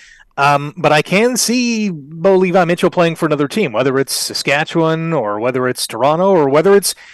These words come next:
maybe even another team, uh, you know, a Montreal or a B C Lions, if they can't lock up Nathan Rourke long-term and they're not true believers in what Vernon Adams Junior can be. I think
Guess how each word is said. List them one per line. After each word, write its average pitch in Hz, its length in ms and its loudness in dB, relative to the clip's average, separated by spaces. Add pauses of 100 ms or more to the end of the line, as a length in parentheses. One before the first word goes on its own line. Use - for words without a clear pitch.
(140)
maybe 127 180 -2
even 202 160 2
another 254 260 2
team, 98 300 -4
uh, 107 220 -6
you 151 80 -8
know, 139 100 -2
a 107 60 -4
Montreal 160 580 2
or 143 140 0
a 107 40 -8
B 147 140 -4
C 156 220 0
Lions, 143 360 -2
if 139 120 -6
they 139 120 -4
can't 143 300 -6
lock 131 260 -2
up 139 140 -2
Nathan 135 320 -6
Rourke 135 240 -2
long-term 147 540 0
and 131 120 -6
they're 127 200 -2 (300)
not 135 200 -2
true 170 220 -2
believers 143 480 0
in 139 60 -2
what 135 140 -2
Vernon 131 280 -4
Adams 131 300 -4
Junior 143 380 -4
can 117 180 -10
be. 127 180 0
I 196 40 4
think 156 280 -2